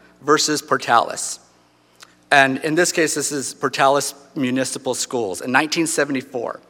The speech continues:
It's the first case to raise the issue of bilingual education outside the context of desegregation.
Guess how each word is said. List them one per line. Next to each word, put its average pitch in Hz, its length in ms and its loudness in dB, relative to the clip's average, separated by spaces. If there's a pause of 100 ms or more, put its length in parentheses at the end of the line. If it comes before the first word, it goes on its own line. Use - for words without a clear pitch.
(460)
It's - 180 2
the - 120 0
first 262 520 4
case 190 480 -2 (360)
to 165 100 -4
raise 196 400 2
the 208 200 4
issue 185 440 0
of 139 180 4
bilingual 170 560 2
education 156 760 -4
outside 170 520 4
the 165 60 -6
context 139 760 -4
of 113 120 -6
desegregation. 127 880 -2